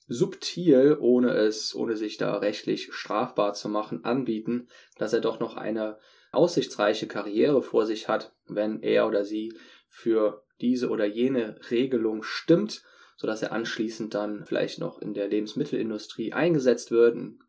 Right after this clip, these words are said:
hohen Posten bekleidet oder er bekommt auf irgendwelche anderen,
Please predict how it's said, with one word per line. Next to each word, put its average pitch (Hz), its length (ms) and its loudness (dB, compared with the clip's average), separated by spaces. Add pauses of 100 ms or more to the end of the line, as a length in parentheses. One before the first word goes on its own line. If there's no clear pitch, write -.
hohen 113 240 0
Posten 135 360 -2
bekleidet 107 500 0 (340)
oder 196 260 6
er 131 60 6
bekommt 120 320 2
auf 107 160 2
irgendwelche 113 640 0
anderen, 107 480 -4